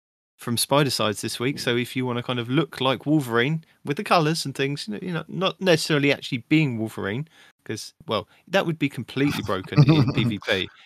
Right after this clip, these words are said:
Speaker 1: if, if you're Wolverine and just constantly healing. It's just a look of looking like Wolverine.
Speaker 2: Oh, that's disappointing.
Speaker 1: And, and then True
Speaker 2: I want
Speaker 1: Vanguard
Speaker 2: claws.
Speaker 1: has the,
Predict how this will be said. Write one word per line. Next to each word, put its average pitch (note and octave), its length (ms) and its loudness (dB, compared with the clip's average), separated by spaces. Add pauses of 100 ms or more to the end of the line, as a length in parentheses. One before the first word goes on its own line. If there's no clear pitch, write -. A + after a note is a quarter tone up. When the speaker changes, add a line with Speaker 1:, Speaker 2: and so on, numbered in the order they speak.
(100)
Speaker 1:
if, - 220 -8 (220)
if - 220 -2
you're B2 140 2
Wolverine G#2+ 760 -4
and A2+ 120 -6
just - 180 -12
constantly G#2+ 340 -8
healing. G2+ 360 -10 (920)
It's D3+ 180 2
just D#3+ 180 0
a B2+ 60 0
look A2+ 360 -2
of G#2 180 -10
looking A2+ 400 -6
like G2 160 -4
Wolverine. G2 440 -10 (1000)
Speaker 2:
Oh, C2 360 -10 (260)
that's - 220 -6
disappointing. - 440 -2 (100)
Speaker 1:
And, D3+ 80 -8 (1040)
and D3+ 120 0
then D3+ 140 2
True G#3+ 200 2
Speaker 2:
I - 40 6
want - 20 4 (180)
Speaker 1:
Vanguard A2+ 280 2
Speaker 2:
claws. F#2+ 240 2
Speaker 1:
has C3 260 0
the, D3 220 2